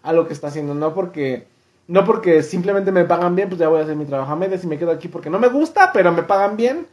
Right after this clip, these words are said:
Pues ya aquí me quedo y hago las cosas al pendejazo, ¿no? O sea, si vas a estar en un lugar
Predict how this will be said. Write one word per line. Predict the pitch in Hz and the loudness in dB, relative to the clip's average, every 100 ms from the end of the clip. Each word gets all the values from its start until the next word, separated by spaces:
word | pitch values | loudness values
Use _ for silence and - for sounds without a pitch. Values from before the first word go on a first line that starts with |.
| _ _ | _ _
Pues | - | -10
ya | 381 392 | 2 4
aquí | 381 392 | 4 2
me | 359 330 | -2 2
quedo | 294 302 294 | 2 4 4
y | 240 | 4
hago | 233 | 6
las | 214 | 4
cosas | - 190 185 | 4 0 0
al | |
pendejazo, | - 123 123 117 110 | -2 -8 -8 -10 -8
¿no? | 175 294 - - - | -6 -8 -12 -20 -10
O | |
sea, | 156 175 | -4 -2
si | 185 180 | 0 4
vas | 233 330 | 6 4
a | |
estar | 320 262 | 2 2
en | 240 | 2
un | 226 | 0
lugar | 175 175 233 320 | 4 6 6 2